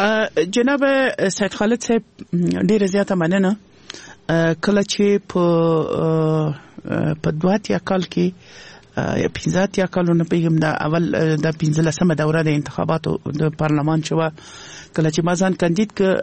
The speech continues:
زه د ننګرهار ولایت ټولو کلو بانډو ته لاړم،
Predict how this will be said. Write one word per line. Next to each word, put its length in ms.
زه 380
د 100
ننګرهار 680
ولایت 600
ټولو 280
کلو 280
بانډو 340
ته 140
لاړم، 320